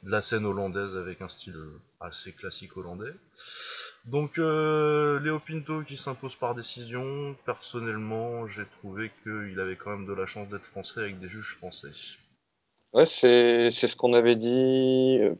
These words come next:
Speaker 2: pas, pas avec ces mots-là, mais
Speaker 1: Mais
Speaker 2: c'est
Speaker 1: ouais.
Speaker 2: ce qu'on disait.
Speaker 1: Oui, oui, oui, c'est, pour moi, euh, c'était assez clairement, euh, Bozar Yilmaz qui, qui devait l'emporter parce que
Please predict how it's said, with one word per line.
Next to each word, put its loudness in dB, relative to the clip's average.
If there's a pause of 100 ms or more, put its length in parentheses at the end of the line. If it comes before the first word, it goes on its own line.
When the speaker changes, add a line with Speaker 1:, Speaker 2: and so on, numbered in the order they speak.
(120)
Speaker 2:
pas, 10
pas 8
avec 8
ces 6
mots-là, 4
mais 2
Speaker 1:
Mais 4
Speaker 2:
c'est -6
Speaker 1:
ouais. -2
Speaker 2:
ce -6
qu'on 0
disait. 4 (380)
Speaker 1:
Oui, -6
oui, -6
oui, -10
c'est, -12 (400)
pour -6
moi, 0
euh, -4
c'était -10
assez -6
clairement, -4
euh, -2
Bozar -6
Yilmaz -8
qui, -12 (280)
qui -20
devait -8
l'emporter -10
parce -16
que -10